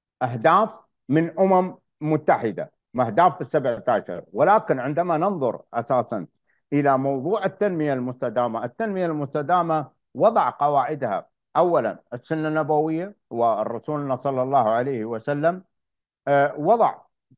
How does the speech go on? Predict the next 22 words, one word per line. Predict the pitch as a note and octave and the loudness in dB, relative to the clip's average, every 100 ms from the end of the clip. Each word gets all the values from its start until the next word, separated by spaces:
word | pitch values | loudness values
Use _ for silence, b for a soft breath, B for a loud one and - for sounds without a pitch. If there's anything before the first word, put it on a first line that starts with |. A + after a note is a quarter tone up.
| _ | _
قواعد | C#3 E3+ G3 D#3 C3 | 0 2 2 -2 -6
التنمية، | B2+ E3+ D#3+ C#3 D3+ | -8 -6 -4 -4 -6
آه، | D3 C#3 D3 | -2 -2 -2
المستدامة. | C#3 C3+ C3+ C#3 D#3 D#3+ D#3 D#3+ | -4 -6 -4 -2 0 0 -2 -4
ولو | C#3+ C#3+ D3+ C3 B2 | -2 0 0 -2 0
رجعنا، | B2+ B2 G3 E3+ B2 G2+ _ | 0 2 0 2 0 -4 _
آه، | B2+ A#2+ A#2+ B2 A#2 A#2 | 0 2 2 -2 -6 -2
لها | C#3 D3 D3+ D3 | 0 2 0 0
لرأينا | B2+ B2 C#3+ F#3 A3 E3 | 0 0 -2 -2 -4 -6
سيناريوهات | - D3+ C#3 C#3+ B2+ D#3 F#3+ - | -6 -4 -4 -4 0 0 0 -2
كثيرة | D3+ - E3 D#3 | -8 -4 -2 0
جدا، | B2+ C3 D#3 C#3 G#2+ - _ _ _ | 0 -4 -2 -2 -2 -6 _ _ _
ورأينا | B2 C3 C3+ F3+ A3 G3 E3 D#3 | 4 4 6 4 2 0 0 -2
أمور | D#3+ F#3+ F3+ D3 | -2 0 0 -2
كان | - E3 F3 | -2 -2 -2
يتحدث | D#3 C3+ G2+ D3+ D#3+ D3+ B2 | -4 -4 -6 -6 -2 -2 -2
عنها | D3 D3 B2 G#2+ _ | -2 -2 -2 -4 _
الرسول | C#3 C3 B2 E3 C3+ | -4 -4 -4 -6 -6
صلى | C3+ B2 | -4 -2
الله | B2 D#3 C#3 A#2+ | 2 4 4 2
عليه | D3 C3+ | 0 -2
وسلم | A#2+ A#2 - D3+ D3 B2+ | -4 -6 -6 -4 -2 -4